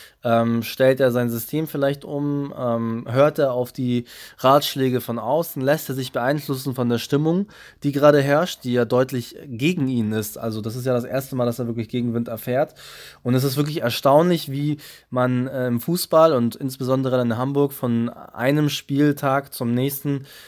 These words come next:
vom gefeierten Hypertrainer, der den Fußball neu erfindet,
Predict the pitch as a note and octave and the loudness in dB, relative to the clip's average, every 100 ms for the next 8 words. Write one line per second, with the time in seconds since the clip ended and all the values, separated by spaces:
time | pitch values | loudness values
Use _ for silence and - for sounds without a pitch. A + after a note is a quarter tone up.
0 | - - B2 B2 A#2 - B2+ C#3+ C#3+ C#3+ | -20 0 2 2 -2 -2 0 2 0 -2
1 | B2+ B2+ C3 - B2+ D#3+ - C#3 - C3 | -4 -4 -6 -12 -6 -2 2 2 0 -2
2 | C3 C3+ C3 B2 B2 A#2+ - - C3 A#2 | 2 2 2 2 0 -2 -8 -2 0 2
3 | A#2 A2+ A2+ B2 A#2 C3+ - | 2 2 0 0 0 0 -2